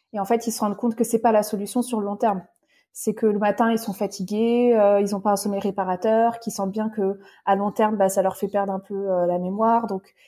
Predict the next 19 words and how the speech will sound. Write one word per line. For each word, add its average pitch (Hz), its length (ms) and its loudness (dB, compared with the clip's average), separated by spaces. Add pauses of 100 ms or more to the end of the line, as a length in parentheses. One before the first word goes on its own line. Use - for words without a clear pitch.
(140)
ils 202 160 -4
ont 220 60 2
besoin 233 440 4
de, 185 480 0
de 208 100 -6
se 214 140 -2
libérer 226 480 4
de 202 120 -2
ça, 254 340 -2 (200)
parce - 120 -18
que - 80 -10
c'est 190 160 -10
un 180 220 -12
peu 196 60 -12
aussi 180 300 -8
addictif, 190 440 -4
hein. 208 80 -2
Parfois, 202 400 -4
bah, 180 160 -8